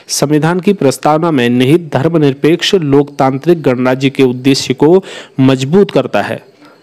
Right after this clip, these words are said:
मंत्रालय ने शीर्ष अदालत में कहा था कि विषय वस्तु के महत्व और इसमें शामिल संवेदनशीलता को देखते हुए विभिन्न समुदायों को नियंत्रित करने वाले विभिन्न व्यक्तिगत कानूनों के प्रावधानों के गहन अध्ययन की आवश्यकता है।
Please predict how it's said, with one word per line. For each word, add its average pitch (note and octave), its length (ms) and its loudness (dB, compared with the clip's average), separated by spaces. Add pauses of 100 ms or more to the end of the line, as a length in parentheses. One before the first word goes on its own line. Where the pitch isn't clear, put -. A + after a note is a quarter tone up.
(420)
मंत्रालय D3 420 2
ने D#3+ 180 2
शीर्ष - 460 2 (120)
अदालत D3 440 0
में C3+ 100 -2
कहा B2 220 -4
था G3 180 0
कि - 160 0
विषय D3 300 2
वस्तु D#3+ 400 2
के D3 220 2
महत्व D#3 460 2
और D#3 80 4
इसमें D3 280 0
शामिल D3 540 2 (280)
संवेदनशीलता C#3+ 880 0
को C3 140 0
देखते A#2 360 0
हुए E3+ 280 2 (260)
विभिन्न E3+ 360 4
समुदायों C3+ 640 2
को C#3 180 2
नियंत्रित B2 460 0
करने A#2 260 0
वाले A#2+ 360 2
विभिन्न C#3 400 2
व्यक्तिगत D#3+ 600 -2
कानूनों C3 420 2
के B2+ 120 0
प्रावधानों A#2+ 560 0
के D3 220 0
गहन C#3+ 400 -2
अध्ययन C3 400 -2
की D3+ 280 0
आवश्यकता C3+ 520 -2
है। G2 200 -8